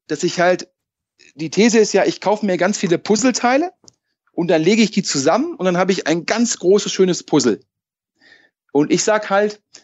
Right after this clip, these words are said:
ähm, sieben, acht, neun, zehn Startups oder auch Growth Companies zu kaufen, ja, das sind ja keine Puzzlestücke. Ja,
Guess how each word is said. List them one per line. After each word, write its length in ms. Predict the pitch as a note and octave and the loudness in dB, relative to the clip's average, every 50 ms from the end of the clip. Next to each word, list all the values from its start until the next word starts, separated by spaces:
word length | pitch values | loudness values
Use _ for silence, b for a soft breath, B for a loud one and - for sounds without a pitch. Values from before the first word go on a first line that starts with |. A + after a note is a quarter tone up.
| b b _ _ _ | b b _ _ _
ähm, 400 | - D#3 D#3+ D#3+ D#3+ D3+ - - _ - - - - - - D#2 | 0 2 2 2 0 -4 -12 -20 _ -20 -20 -20 -20 -20 -16 -14
sieben, 340 | D3+ D3 F#3+ G#3+ F#3+ G#3 - | -4 0 0 2 2 2 0
acht, 360 | - F3 G3+ G3 - - _ | 0 0 -2 -2 -6 -8 _
neun, 300 | E3+ E3 F#3 G3+ G3+ G3 | 0 0 2 2 0 -2
zehn 420 | - - F#3 F#3+ G3 G3+ G3+ F#3+ - | 0 2 4 4 4 2 0 -4 -6
Startups 680 | - - E3 E3 F3+ G3 - - - F#3+ - - - - | -4 -2 0 0 0 0 0 0 -2 -2 -2 -4 -10 -8
oder 240 | D3 D#3 D3 - | -2 0 0 2
auch 220 | G#2 D3+ D#3+ - - _ _ | 2 0 0 -2 -6 _ _
Growth 300 | E3 F#3 G#3+ A3 - - | 0 0 2 0 -2 -4
Companies 460 | G#3+ G#3+ G#3 A3+ G#3 G3+ G3+ F#3+ - | -4 -4 -2 -2 -4 -4 -4 -8 -10
zu 100 | - E3 | -14 -14
kaufen, 400 | - - C#3+ G3 G#3+ - D#4 E4 - _ b b b b b b b b b _ _ - | -6 -2 0 0 0 -2 -8 -14 -16 _ b b b b b b b b b _ _ 0
ja, 300 | C#3+ D#3 G3+ A3+ A#3 _ _ - _ _ _ _ | 0 2 2 0 -2 _ _ -20 _ _ _ _
das 120 | D#3 D#3 | -10 -8
sind 100 | - G#3 | -4 -2
ja 80 | G#3 F#3+ | -2 -2
keine 220 | - G3 F#3+ F#3 | -2 -2 -4 -4
Puzzlestücke. 600 | - - B3 B3+ C4 G3+ - - D3 - - G2+ - _ _ _ _ _ _ _ _ _ _ _ _ _ _ _ _ | 0 0 2 2 2 2 0 0 -6 -6 -8 -12 -16 _ _ _ _ _ _ _ _ _ _ _ _ _ _ _ _
Ja, 300 | B2 C3 D3 G3 G#3+ - | -2 0 0 0 -2 -6